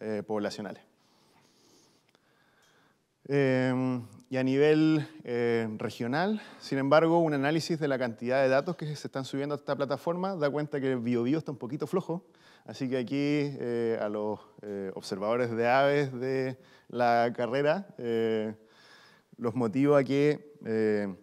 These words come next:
comiencen a compartir más datos porque, eh, estamos muy bajo en relación al total general.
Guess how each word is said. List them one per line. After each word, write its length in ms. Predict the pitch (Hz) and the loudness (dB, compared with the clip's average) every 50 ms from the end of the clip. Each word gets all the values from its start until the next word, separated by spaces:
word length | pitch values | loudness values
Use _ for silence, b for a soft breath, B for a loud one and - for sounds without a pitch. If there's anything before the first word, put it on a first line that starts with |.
| _ b b b b b | _ b b b b b
comiencen 300 | - 95 95 95 - 113 | -18 -16 -14 -12 -10 -8
a 20 | 110 | -8
compartir 320 | 110 101 120 - - 123 | -8 -8 -8 -8 -8 -6
más 180 | 123 131 127 117 | -4 -4 -2 -2
datos 280 | 143 151 147 156 151 | -2 -4 -4 -4 -8
porque, 500 | - 143 143 131 - 143 143 147 147 143 - - 123 | -6 -8 -8 -8 -4 -4 -2 -2 -2 -4 -8 -12 -10
eh, 360 | 120 110 113 110 110 110 110 - | -6 -4 -2 -2 -2 -2 -4 -6
estamos 440 | 104 - - 127 120 123 123 110 113 101 - - - - | -10 -12 -10 -8 -6 -6 -6 -8 -10 -12 -16 -20 -20 -18
muy 280 | - 107 117 135 135 117 | -12 -10 -6 -6 -4 -2
bajo 260 | 113 135 135 - 143 | -2 -2 -2 -4 -6
en 60 | 123 | -6
relación 360 | 127 117 113 107 - 127 123 | -4 -4 -4 -4 -4 -6 -6
al 180 | 123 120 117 - | -6 -6 -8 -8
total 340 | - 113 104 120 120 120 117 | -10 -8 -4 -2 -2 -2 -4
general. 540 | 117 120 - 123 117 117 135 151 175 196 | -8 -12 -12 -10 -6 -4 -4 -4 -4 -6